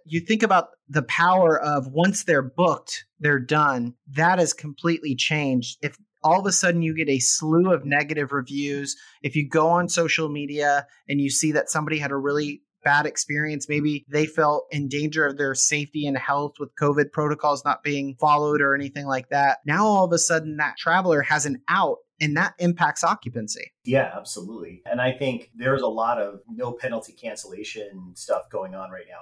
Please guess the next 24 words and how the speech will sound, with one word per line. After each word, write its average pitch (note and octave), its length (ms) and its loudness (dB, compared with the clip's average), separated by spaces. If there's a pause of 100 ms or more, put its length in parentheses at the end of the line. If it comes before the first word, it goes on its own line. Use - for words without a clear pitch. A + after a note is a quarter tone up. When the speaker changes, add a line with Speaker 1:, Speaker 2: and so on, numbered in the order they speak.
(100)
Speaker 2:
I - 60 -20
think G#2 240 -12
that's - 260 -8
more A#2 320 0
than G2 220 -8
not F#2+ 320 -10
still. G2 500 -8
And G#2+ 340 -10
there A#2 220 -6
is, B2+ 260 -4
like, A#2+ 160 -2
a G2 200 -10
term C3+ 460 0
that G#2+ 140 -6
has A2 200 -10
been G#2+ 240 -14
kind G2+ 200 -10
of F#2 160 -12
batted G2+ 300 -8
around G2+ 460 -10
called G2+ 440 -4
romancing G3+ 680 -8
the F3+ 80 -20
sale, G#2 540 -4